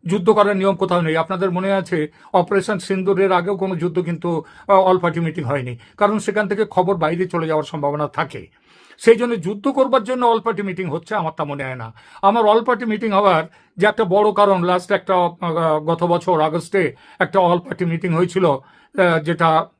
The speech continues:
হচ্ছে, আহ, আমাদের বাংলাদেশের যে তৎকালীন প্রধানমন্ত্রী শেখ হাসিনা ভারতে চলে আসবার পর, তিনি ভারতে যখনই চলে এলেন, তারপরে অল পার্টি মিটিং একটা হয়েছিল এবং সেখানে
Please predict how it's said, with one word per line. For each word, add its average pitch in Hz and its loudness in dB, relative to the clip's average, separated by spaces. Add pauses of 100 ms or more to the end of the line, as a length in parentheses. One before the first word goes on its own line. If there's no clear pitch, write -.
(140)
হচ্ছে, 190 0
আহ, 175 -6
আমাদের 160 0
বাংলাদেশের 175 2 (480)
যে 165 0
তৎকালীন 175 -2
প্রধানমন্ত্রী 175 -2
শেখ 175 -8
হাসিনা 175 -2
ভারতে 156 -6
চলে 170 -2
আসবার 160 -2
পর, 185 4 (360)
তিনি 185 2
ভারতে 175 0
যখনই 180 -2
চলে 175 -2
এলেন, 180 -4
তারপরে 175 -2
অল 160 0
পার্টি 165 -6
মিটিং 160 -6
একটা 151 -6
হয়েছিল 131 -6 (680)
এবং 202 -2
সেখানে 202 0